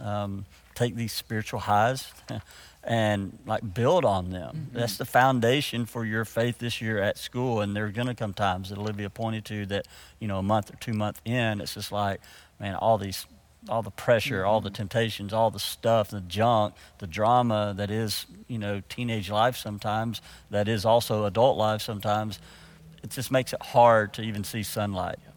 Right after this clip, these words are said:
Speaker 1: you know, and then that is met with the dreary days of December, January, February, and it's like, there is no light at the end of
Speaker 2: Mm-hmm.
Speaker 1: the tunnel, but there is hope.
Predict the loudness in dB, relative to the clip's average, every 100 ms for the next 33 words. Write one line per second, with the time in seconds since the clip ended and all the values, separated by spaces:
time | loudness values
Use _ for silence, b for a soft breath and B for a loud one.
0 | -6 -4 -2 -2 -4 -2 -2 0 4 4
1 | 2 -2 2 0 0 -4 -6 -10 B B
2 | B -10 -2 0 2 4 4 4 -2 -4
3 | -4 -4 -2 -2 -2 -2 -2 0 -2 0
4 | -2 0 0 0 -2 -4 -6 -6 -6 -6
5 | -6 -6 -4 -4 -2 -2 -4 -8 -8 -8
6 | -8 -8 -8 -8 -10 -6 -4 -2 -4 -2
7 | -4 -4 -6